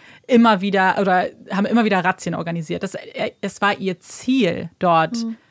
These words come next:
Speaker 1: Menschen mit einer anderen sexuellen Orientierung abzufangen. Also die Polizei war nicht dein Freund. Und das ist hier in Irland, da, ich hab's kurz angedeutet, aber ich
Speaker 2: Mhm.
Speaker 1: hab ein Interview gelesen mit einem, ähm, ich glaube, es war jemand, der die Bar, auch eine Bar geleitet hat und der gesagt hat,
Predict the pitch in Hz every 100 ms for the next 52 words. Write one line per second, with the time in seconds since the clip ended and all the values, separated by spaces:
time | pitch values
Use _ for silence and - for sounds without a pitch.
0 | _ - 190 180 185 180 175 170 180 175
1 | 175 180 170 170 160 165 170 202 - -
2 | 175 - 170 175 170 190 208 196 214 196
3 | 185 208 185 165 - 156 - 170 175 190
4 | 196 190 - - - _ - 233 254 202
5 | 196 208 240 214 220 240 - 180 185 180
6 | 180 175 233 - - - 254 - 214 226
7 | 202 202 190 240 - 190 214 233 202 185
8 | 180 180 180 175 175 170 170 170 170 170
9 | - 170 165 160 165 160 - _ _ _
10 | _ _ - 196 196 190 - 180 190 196
11 | 196 - - 180 185 180 175 170 - 170
12 | 185 185 185 190 185 180 - 175 170 165
13 | 170 196 214 214 220 - 185 180 185 180
14 | 185 202 - 196 190